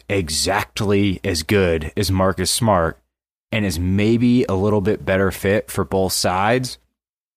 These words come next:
The only guy that really comes to mind for me is John Collins with Atlanta. And you know what? There's probably Celtics fans, uh, all two of you who are listening to this, who are going, "Whoa, Smart's better than John Collins." And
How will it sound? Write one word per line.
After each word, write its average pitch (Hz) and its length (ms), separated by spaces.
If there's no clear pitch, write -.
The 117 140
only 143 140
guy 139 160
that 120 100
really 113 220
comes 117 280
to 98 60
mind 98 360
for - 140
me 101 320
is 85 160
John 92 300
Collins 98 580
with 82 160
Atlanta. 87 540
And 101 160
you 98 60
know 98 160
what? 101 180
There's 110 160
probably 98 300
Celtics 95 480
fans, 87 640
uh, 80 400
all 98 220
two 107 260
of 92 100
you 92 200
who 92 100
are 90 140
listening 85 480
to - 100
this, 80 360
who 95 100
are 85 80
going, 85 420
"Whoa, 160 340
Smart's 151 440
better 131 240
than 117 140
John 117 300
Collins." 98 580
And 98 240